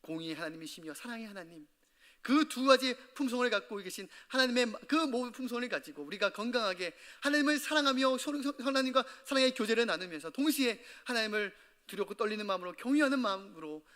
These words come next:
하나님을 섬기는 아름다운 믿음의 성도들의 삶이 될 수 있도록 인도하여 주시옵소서.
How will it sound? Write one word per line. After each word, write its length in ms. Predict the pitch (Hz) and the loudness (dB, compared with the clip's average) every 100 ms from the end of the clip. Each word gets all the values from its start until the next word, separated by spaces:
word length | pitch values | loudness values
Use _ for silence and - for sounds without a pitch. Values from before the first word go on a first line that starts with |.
| _ | _
하나님을 360 | - 185 170 160 | -14 -12 -10 -12
섬기는 640 | - 190 156 135 131 131 _ _ _ _ - | -12 -14 -10 -10 -12 -16 _ _ _ _ -8
아름다운 420 | 147 190 180 180 | -8 -4 -6 -6
믿음의 260 | 156 156 151 | -8 -10 -10
성도들의 300 | 151 156 143 | -10 -12 -12
삶이 240 | - 190 | -12 -12
될 100 | 175 | -10
수 140 | 147 151 | -12 -12
있도록 500 | 131 135 127 127 _ _ _ | -12 -10 -10 -12 _ _ _
인도하여 580 | 147 131 123 117 117 113 | -10 -10 -12 -16 -18 -18
주시옵소서. 680 | - - 139 - 123 - | -14 -10 -10 -12 -16 -18